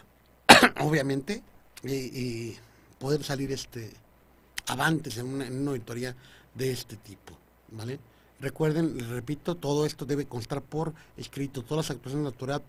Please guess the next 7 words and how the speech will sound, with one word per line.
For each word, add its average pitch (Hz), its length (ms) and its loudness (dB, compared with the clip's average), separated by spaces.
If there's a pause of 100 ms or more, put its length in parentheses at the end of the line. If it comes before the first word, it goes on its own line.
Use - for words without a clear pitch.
por 156 200 -2
escrito, 143 460 -6
nada 143 240 -4
verbal, 139 460 -2
nada 143 200 -4
platicadito, 131 680 -6 (560)
¿vale? 139 240 -6